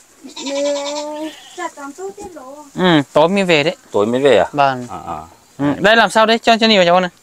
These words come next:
Speaker 1: Cho ở trong nhà.
Speaker 2: À,
Speaker 3: Đó.
Speaker 2: bị, bị dồn nước á.
Speaker 3: Dột nước vào đấy á?
Speaker 2: Vâng,
Speaker 3: Mưa à?
Speaker 2: mưa.
Speaker 3: Mưa dột xuống à?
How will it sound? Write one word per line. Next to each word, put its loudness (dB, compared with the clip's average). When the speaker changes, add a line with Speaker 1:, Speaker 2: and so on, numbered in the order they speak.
Speaker 1:
Cho -8
ở -4
trong -6
nhà. -10
Speaker 2:
À, 2
Speaker 3:
Đó. -4
Speaker 2:
bị, -2
bị 0
dồn 2
nước 0
á. -4
Speaker 3:
Dột 0
nước -2
vào 0
đấy 0
á? 0
Speaker 2:
Vâng, 0
Speaker 3:
Mưa 2
à? 2
Speaker 2:
mưa. 2
Speaker 3:
Mưa 4
dột 2
xuống -2
à? 2